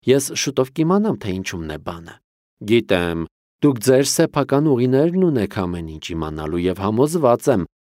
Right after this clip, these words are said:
որ Բիանետի մոտ ծառայության մեջ է գտնվում ձեր մարդը։ Նույնիսկ կան մարդիկ, որոնք ձեզ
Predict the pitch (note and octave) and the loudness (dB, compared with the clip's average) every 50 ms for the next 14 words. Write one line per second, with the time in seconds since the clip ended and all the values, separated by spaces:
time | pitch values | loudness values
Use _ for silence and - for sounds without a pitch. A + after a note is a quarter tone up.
0 | _ - C3 C3 A#2+ G#2+ G#2 A#2 A#2+ A2+ G#2+ G#2 G#2 G#2 G#2 G2 G2+ - A2+ G#2 | _ 0 2 2 2 4 2 2 4 4 4 2 2 2 0 0 -2 -4 -2 0
1 | G2+ G2+ G2 G2 G#2 A#2+ D3+ F3 E3 - - - A2+ G2+ G2 G2+ G2 F#2 F#2 - | 2 2 2 4 4 4 4 2 0 -2 -4 -2 -2 0 0 -2 -2 -4 -4 -6
2 | - - F#2 F#2+ F#2 F2+ E2 D#2+ - G#2+ G#2+ G#2+ A2+ G2+ - - G2+ F#2+ F#2 E2+ | -6 -6 -4 -4 -4 -6 -6 -6 -4 -4 -2 0 -2 -2 -2 -2 -4 -4 -2 -2
3 | F2+ F#2 F#2 G2 G2+ G2 G2+ G#2+ F#2 F2 F2 G2 G#2+ G#2+ F#2+ E2 D#2 - - - | -4 -4 -4 -4 -4 -4 -4 -4 -4 -2 -2 -4 -4 -6 -8 -10 -10 -12 -10 -8
4 | E2+ E2 - _ _ _ - D#3+ D3+ D3 D3 D3+ E3+ F#3+ G3 - - - - _ | -8 -8 -8 _ _ _ 2 4 4 6 6 6 4 2 2 -2 -10 -16 -18 _
5 | - - C#3+ C3 B2+ B2+ B2 A#2 A#2 A2+ A2 - - - - A#3+ A3+ - - _ | 0 2 4 4 4 2 2 0 0 0 -2 -4 -4 -2 0 0 0 -2 -6 _
6 | _ _ _ _ - A2 A2 A2 B2+ C3+ A#2+ A2 A2 G#2 G#2+ B2+ E3+ G#3 A#3+ - | _ _ _ _ 2 2 4 4 4 2 0 0 -2 0 2 2 4 4 2 0